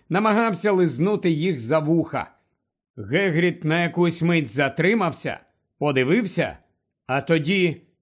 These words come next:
відвернувся і зайшов у свою хатину, різко й гучно зачинивши за собою двері.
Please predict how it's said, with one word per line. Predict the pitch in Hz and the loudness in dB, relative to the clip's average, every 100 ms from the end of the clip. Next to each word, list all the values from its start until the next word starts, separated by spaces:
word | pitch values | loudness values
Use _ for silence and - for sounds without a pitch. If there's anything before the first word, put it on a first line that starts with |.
| - | -10
відвернувся | 120 180 143 147 151 156 202 247 175 214 220 | -2 0 2 0 2 2 2 0 0 0 0
і | 208 196 | 0 0
зайшов | 147 165 156 - 202 180 | 2 0 0 0 0 0
у | 170 | 0
свою | 160 175 175 165 | 0 2 2 0
хатину, | - 127 - 196 214 214 190 - _ _ | 0 -4 0 0 2 0 -2 -6 _ _
різко | - 120 143 233 - - 196 | -4 0 2 2 0 4 4
й | |
гучно | 156 143 240 240 214 214 | 4 4 2 0 0 0
зачинивши | 165 165 170 170 156 175 170 196 | 2 0 0 0 0 0 0 0
за | 151 160 | 0 -2
собою | - 151 151 160 | 0 0 2 2
двері. | 147 147 170 120 | 2 2 0 0